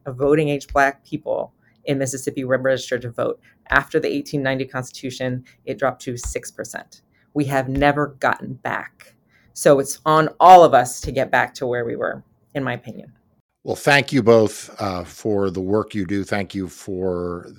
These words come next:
Speaker 2: the inspiration you are to so many people. Um, as you say, the, it is all of our fight.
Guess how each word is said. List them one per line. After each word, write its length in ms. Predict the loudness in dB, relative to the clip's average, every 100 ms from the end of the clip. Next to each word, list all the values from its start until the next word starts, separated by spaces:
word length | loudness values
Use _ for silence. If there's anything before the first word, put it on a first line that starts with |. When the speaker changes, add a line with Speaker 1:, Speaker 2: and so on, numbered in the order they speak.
| -14
Speaker 2:
the 380 | -10 -10 -10 -8
inspiration 760 | -10 -6 -2 -2 -2 -8 -8
you 240 | -6 -4 -2
are 360 | 0 -2 -4 -12 -20 -20 _ _
to 100 | -10
so 200 | 0 2
many 240 | 2 0 0
people. 520 | -2 -2 -4 -4 -8 _ -10
Um, 360 | -8 -6 -8 -8
as 240 | -6 -6 -6
you 140 | -8
say, 580 | -2 0 0 -2 -8 -14 _
the, 380 | -8 -8 -6 -10 -16 _ _ _ _ _ _ _
it 160 | -4 -2
is 140 | -2 -6
all 240 | -2 0 0
of 100 | 0
our 180 | -2 -4
fight. 320 | -12 -16